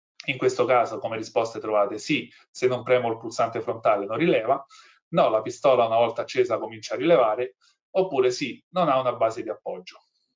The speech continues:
In questo caso pure qui vi preghiamo di rispondere su quella che ritenete l'opzione più corretta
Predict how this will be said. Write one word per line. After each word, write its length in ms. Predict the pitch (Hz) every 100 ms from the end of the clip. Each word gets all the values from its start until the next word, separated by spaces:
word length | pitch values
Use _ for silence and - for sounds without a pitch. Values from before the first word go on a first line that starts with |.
| _
In 80 | _
questo 240 | - 117
caso 300 | 110 107 104
pure 220 | 104 107
qui 260 | - 123 -
vi 120 | 117 113
preghiamo 420 | 110 113 113 110
di 60 |
rispondere 600 | 107 - - 120 113 110
su 100 | 107
quella 220 | - 113 107
che 100 | 110
ritenete 460 | 110 107 113 110
l'opzione 420 | 104 - - 110
più 160 | 107 -
corretta 540 | 180 175 - - 123